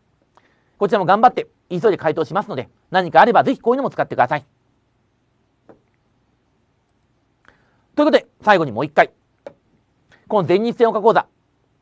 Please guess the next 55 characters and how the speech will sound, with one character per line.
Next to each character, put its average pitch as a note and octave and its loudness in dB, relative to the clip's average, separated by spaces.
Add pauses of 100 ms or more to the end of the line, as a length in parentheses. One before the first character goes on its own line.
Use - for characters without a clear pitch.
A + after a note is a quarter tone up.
(160)
学 F#3 -2
校 C#4+ 0
に C#4+ -4
通 A#3+ -2
う C4+ 6
こ C4+ -6
と A3 -2
が D3+ -2
難 E3 -2
し C4 -10
く - -8
な A3+ -4
く - -18
な G3 -8
っ F#3+ -4
た F#3+ 0
と - -16
し D3 -20
て A#3+ -4
も、 G#3 -6 (480)
学 F#3 0
習 G#3+ -6
で F#3 -6
き D3+ -10
ま F3+ -2
す。 - -20 (600)
途 A#3 2
切 B3+ -2
れ D#4+ 4
ず A#3+ -8
に A3+ -4
学 F#3 2
習 G#3+ -6
で F#3+ -2
き G#3+ -6
る G#3+ 0
し、 A3+ -8 (560)
生 A3 4
講 C4 4
義 F#3+ 0
と - -4
ほ E4+ 2
ぼ G3+ 0
同 A3 2
じ G3 -8
感 G3+ -2
覚 G#3 2
を B3 8
用 G3 6
意 E3 2
し - -12
て E3+ -2
い D3 -2
ま E3 -2
す。 - -20